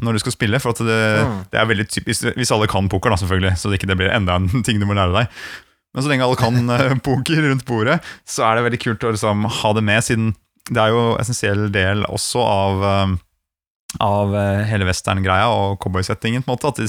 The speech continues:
Speaker 2: Ja, ja.
Speaker 1: spiller og gambler og skjetongene flyter, og, ikke sant, du kommer jo liksom i stemning av det.
Speaker 2: Det er jo kult at med Savage Worlds at det er på en måte pokerregler, altså det er bruke kort, kortstokk, vanlig kortstokk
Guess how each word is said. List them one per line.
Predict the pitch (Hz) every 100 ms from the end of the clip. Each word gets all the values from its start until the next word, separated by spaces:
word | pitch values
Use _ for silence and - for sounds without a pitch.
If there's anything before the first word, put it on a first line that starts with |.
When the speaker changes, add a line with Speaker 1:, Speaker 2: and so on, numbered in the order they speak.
| 131
Speaker 2:
Ja, |
ja. | 175 151
Speaker 1:
spiller | 104 101
og | 98 101
gambler | 107 101 95 95 98 98
og | 98 98 92 - - - - 117
skjetongene | - - - 110 101 104
flyter, | 107 98 92 117
og, | 107
ikke | -
sant, |
du | 104
kommer | - 95 92
jo | 110
liksom | 110 110 -
i | 101 98
stemning | - 104 90 87
av | 98
det. | 139 - _ _ _ -
Speaker 2:
Det | 127
er | 135 123
jo | - 123
kult | 123
at | 120
med | 123 113 113
Savage | 117 107 -
Worlds | 127 131
at | 117
det | 117
er | 90 101 101 104
på | 104 120
en |
måte | 101 - 107 104 104 104 107 101 64 53 50 87 _ 131 135
pokerregler, | 123 110 - 107 101 101 120 113
altså | - 110
det | 110
er | 110
bruke | 123 101 - 110
kort, | - 113 _ - - -
kortstokk, | 127 - 127 -
vanlig | 113 101
kortstokk | 98 98 - 110